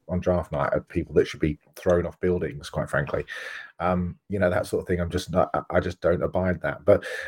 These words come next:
I think you're right about Deebo, and I think there's other players. You talk about the Packers and Darren Waller being a potential thing. You've heard rumors about Mike Gesicki,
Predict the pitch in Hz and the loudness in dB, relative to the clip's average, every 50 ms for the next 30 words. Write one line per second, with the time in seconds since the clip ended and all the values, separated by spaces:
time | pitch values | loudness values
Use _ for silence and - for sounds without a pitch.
0 | 90 90 - - - 156 147 82 92 92 110 120 107 69 73 78 - 80 - 92 | -8 -6 -6 -2 0 0 0 0 0 0 0 0 0 0 -2 -4 -6 -4 -2 -2
1 | 98 98 95 90 90 92 90 90 87 - 110 - - 90 98 98 98 92 - 95 | 0 0 0 0 2 2 0 0 -2 -4 -4 -4 -2 0 0 0 0 0 0 -2
2 | 90 92 90 92 90 - 101 87 82 76 73 - - - 80 87 - - 92 90 | -2 0 -2 -4 -2 0 0 0 0 -2 -2 -2 -2 -2 -2 -2 0 -2 0 0
3 | 92 90 90 85 80 80 90 92 90 95 101 101 101 101 95 87 101 98 98 92 | 0 0 2 2 2 2 0 0 0 2 2 2 2 0 -2 -2 -2 -2 -2 -2
4 | - - - 95 87 - 98 - - 95 95 92 78 - - 65 - - 87 85 | -2 -2 -2 -2 -2 -4 -4 -2 0 0 2 0 0 -2 -6 -6 0 2 2 2
5 | 87 76 - 76 - - - 120 - - - - - - 101 98 - - 104 101 | 2 0 -2 -4 -2 0 0 -2 -2 -4 -8 -10 -2 0 0 0 0 -2 -2 0
6 | 101 98 | 0 -2